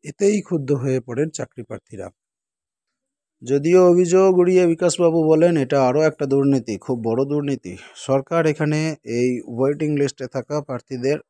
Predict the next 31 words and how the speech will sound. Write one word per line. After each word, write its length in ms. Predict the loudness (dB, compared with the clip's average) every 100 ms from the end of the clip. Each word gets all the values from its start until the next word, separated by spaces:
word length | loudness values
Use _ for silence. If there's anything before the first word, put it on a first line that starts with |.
| _
আবার 360 | -2 0 0
ভাঁওতার 440 | 0 -6 -6 -2 -2
মধ্যে 300 | -2 -4 -10
ফেলে 200 | -6 -6
দেওয়ার 220 | -6 -8
চেষ্টা 360 | -8 -12 -12 -16
করছে। 360 | -18 -16 -16 -16 _ _ _
এক্ষেত্রে 380 | -8 -6 -6 -8
কিছু 240 | -6 -8 -8
কিছু 240 | -6 -4
মানুষকে 520 | -4 -6 -6 -4 -6 -6 _ _ _ _ -12
আমার 280 | -4 -2
বিরুদ্ধে 340 | 0 -2 -2 -4
পরিচিত 380 | -2 -4 -4 -10
করছেন, 480 | -10 -12 -10 -12 -12 _
সেটা 300 | -14 -12 -10
করতেই 380 | -6 -6 -4 -2
পারে। 240 | -2 -4 -8 -14
আমি 180 | -12 -10
তো 120 | -8
মামলা 300 | -8 -6 -6
করি 220 | -4 -4
না, 120 | -4
আমরা 180 | -4 -6
সওয়াল 420 | -6 -4 -4 -4
করি।" 240 | -8 -14 -16 _ _ _ _ _ _ _ _ _ _ -6
দর্শক, 280 | -2 -2 -4
কী 80 | -4
বলবেন 340 | -2 0 -2
এসব 280 | -6 -10 -14
দেখে? 260 | -16 -16